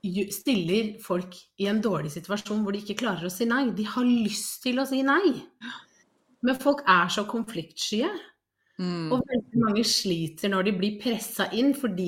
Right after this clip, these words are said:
Speaker 1: at de bruker teknikker som jo fungerer. Man har jo sett at de fungerer, det er derfor de bruker det. Så jeg bare tenkte at jeg må, vår viktigste jobb er i hvert fall å lære folk hva man ikke skal gjøre.
Speaker 2: Ja.
Speaker 1: Fordi jeg tenker at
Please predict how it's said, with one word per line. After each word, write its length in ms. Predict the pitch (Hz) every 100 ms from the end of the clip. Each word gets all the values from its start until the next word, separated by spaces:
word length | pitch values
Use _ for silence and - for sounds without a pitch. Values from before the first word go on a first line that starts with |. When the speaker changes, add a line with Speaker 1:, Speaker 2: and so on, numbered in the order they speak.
| 175
Speaker 1:
at 120 | 180
de 80 | 208
bruker 380 | 202 165 - 151
teknikker 480 | 185 170 147 -
som 220 | 196 190 190
jo 140 | 165
fungerer. 680 | 180 - 247 208 185 285 294 180
Man 220 | 208 214
har 80 | 208
jo 80 | 226
sett 240 | 170 -
at 140 | 190 190
de 60 |
fungerer, 460 | 196 226 196 156 175
det 140 | 170 175
er 120 | 165
derfor 240 | 160 - 165
de 60 |
bruker 340 | 160 160 - -
det. 140 | 151 147 - - - 233 - -
Så 140 | 254
jeg 80 | 269
bare 220 | 269 254 277
tenkte 380 | 220 - 269 359
at 160 | 240 240
jeg 80 | 233
må, 220 | 247 269 262 - _
vår 380 | 202 190 254 269
viktigste 480 | 277 - 208 - 262
jobb 160 | 269 254
er 80 | 262
i 60 |
hvert 180 | 196 -
fall 220 | - 202
å 60 | 233
lære 320 | 240 170 190
folk 240 | - 196 196
hva 80 | 196
man 200 | 208 269 269 -
ikke 400 | 320 - - 160
skal 300 | 151 - 180
gjøre. 260 | 185 214 349 381 160 - - -
Speaker 2:
Ja. 80 | 165
Speaker 1:
Fordi 220 | 196 254 262
jeg 380 | 247 311 320 - _ _
tenker 680 | - 311 190 - - 254 339 -
at 240 | 240 240